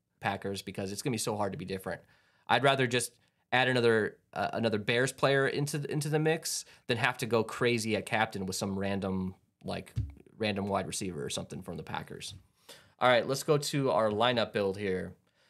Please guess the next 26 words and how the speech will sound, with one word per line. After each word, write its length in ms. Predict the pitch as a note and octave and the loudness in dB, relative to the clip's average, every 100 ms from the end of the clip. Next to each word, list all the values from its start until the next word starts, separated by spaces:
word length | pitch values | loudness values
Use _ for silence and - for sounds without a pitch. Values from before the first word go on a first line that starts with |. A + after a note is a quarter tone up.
| _ _ _ | _ _ _
Throw 140 | G3+ A#3+ | 4 4
us 100 | G3 | 6
a 40 | |
like, 200 | D#3+ D3+ | 4 6
guys. 260 | D3 C#3 C3+ | 6 4 4
We 120 | B2+ | 0
really 180 | C3+ C3 | 2 2
appreciate 580 | B2+ C#3 - C3+ B2 A#2+ | 2 -2 0 0 2 2
it. 280 | A#2+ A#2 - | 0 0 -4
Uh, 240 | G2+ G2 | -2 0
subscribe, 920 | - A#2 - - D#3 C#3+ C3+ C3 B2+ | -4 -6 -6 0 4 6 8 6 4
help 260 | A2 C3+ B2+ | 2 0 0
us 140 | A#2 | 2
out. 160 | A#2+ A#2 | 4 4
We're 80 | B2 | 4
trying 160 | F#3+ | 2
to 60 | F3 | 2
get 120 | D3 | 0
to 80 | C#3+ | 2
that 160 | A#2+ - | 2 0
thousand 480 | - C3 C3 B2+ | 2 4 4 0
subscriber 580 | A#2+ A#2 - - B2 A2+ | -4 -6 -4 2 4 4
mark 440 | A2+ A2 A2 G#2+ - - | 2 2 2 -2 -10 -6
in 140 | G#2+ | -4
the 60 | G2+ | -2
next 680 | A2+ A#2+ B2 - - - | -2 2 0 0 -8 -8